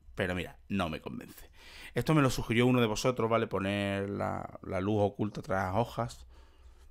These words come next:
Y sí, pero no. La idea es buena,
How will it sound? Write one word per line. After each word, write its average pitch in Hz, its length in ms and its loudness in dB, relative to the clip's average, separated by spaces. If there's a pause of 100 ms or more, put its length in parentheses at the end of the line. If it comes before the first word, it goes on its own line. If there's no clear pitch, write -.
(800)
Y 92 1300 -4
sí, - 880 -4 (440)
pero 117 240 6
no. 95 240 0 (920)
La 92 140 2
idea 95 200 4
es 95 60 -2
buena, 156 420 2